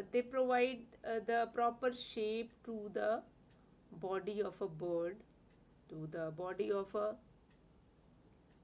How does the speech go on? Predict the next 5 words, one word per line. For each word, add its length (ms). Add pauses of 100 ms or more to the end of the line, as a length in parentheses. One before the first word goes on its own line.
(2750)
a 60
movement 640 (100)
and, 300
uh, 340 (160)
protection 580